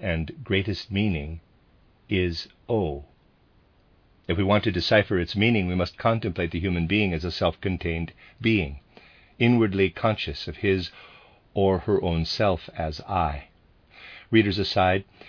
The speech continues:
there is a s-, i-, there's an oval. It's not really a circle. I don't know if it stands for zero or for O,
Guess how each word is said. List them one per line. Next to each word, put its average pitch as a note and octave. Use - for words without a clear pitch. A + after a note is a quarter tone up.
there G#2+
is F#2+
a G2+
s-, -
i-, G2+
there's G2
an G2
oval. G#2
It's -
not G#2
really G2
a F2+
circle. A#2+
I F#2+
don't G2
know F#2+
if F2+
it E2+
stands F#2
for E2
zero G#2
or E2+
for -
O, G2+